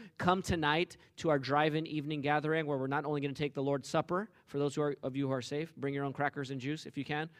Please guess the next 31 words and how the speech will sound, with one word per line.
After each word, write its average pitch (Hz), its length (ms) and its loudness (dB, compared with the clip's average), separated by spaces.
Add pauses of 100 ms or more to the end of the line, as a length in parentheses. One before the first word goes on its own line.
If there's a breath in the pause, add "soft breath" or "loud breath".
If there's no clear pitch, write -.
(140)
We'll 135 100 -2
provide 135 320 0
for - 80 -10
those 131 160 -2
who 135 80 -10
can't. 160 380 -4 (1300 soft breath)
Um, 123 340 -2 (180)
but 135 160 2 (340)
we'll 143 140 4
do 139 160 2
that 151 160 4
tonight. 175 320 -2
But 139 180 -4
pray 190 460 4 (100)
tonight. 196 360 -2
Come 185 200 -2
and 165 120 -2
pray 196 320 2
with 156 180 0
the 170 80 -4
church - 240 -6
family. 139 420 -8 (1300)
It's - 180 -6
safe 214 480 -2 (140)
'cause 127 140 -10
you 147 60 -4
could 156 120 -8
stay 165 160 -2
in 180 60 -6
your 175 100 -4
car. 185 340 -8